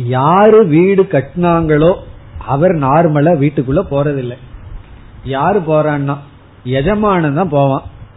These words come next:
மேசன் வீடு கட்டுவான், உள்ள போறது எஜமானன்.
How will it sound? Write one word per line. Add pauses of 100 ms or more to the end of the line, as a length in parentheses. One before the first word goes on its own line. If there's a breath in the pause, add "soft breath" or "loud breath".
(160)
மேசன்
வீடு
கட்டுவான், (380)
உள்ள
போறது
எஜமானன்.